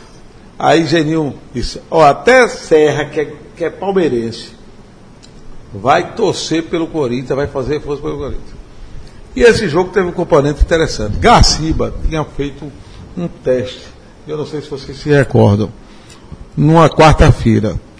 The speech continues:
E ele tinha um problema de peso, que ele, é, é, ele era muito gordo, né? Aí passou na terceira chance para o teste da fifa. Aí ele chorou,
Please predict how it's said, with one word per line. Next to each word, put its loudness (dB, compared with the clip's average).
E 4
ele 6
tinha 2
um -2
problema 6
de 6
peso, 4
que -2
ele, 4
é, 4
é, 2
ele 6
era 8
muito 0
gordo, 8
né? 4
Aí 6
passou 6
na 4
terceira 2
chance 0
para 4
o 0
teste 4
da 4
fifa. 0
Aí 8
ele 6
chorou, -6